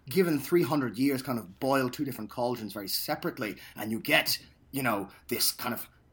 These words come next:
ultra peaty west of Scotland Hebridean, uh, malt emerging, which seems to have been very much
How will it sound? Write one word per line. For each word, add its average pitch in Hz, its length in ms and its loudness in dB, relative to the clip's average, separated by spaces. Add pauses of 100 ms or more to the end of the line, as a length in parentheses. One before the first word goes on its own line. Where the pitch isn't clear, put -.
(280)
ultra 151 320 4
peaty 131 600 0
west 131 380 0
of 117 80 -4
Scotland 113 720 0
Hebridean, 110 920 0
uh, 98 320 2
malt 110 440 0
emerging, 107 460 -2 (160)
which - 260 -4 (140)
seems 240 340 4
to 160 80 0
have 131 60 -4
been 123 360 0
very 143 180 4
much 127 320 -2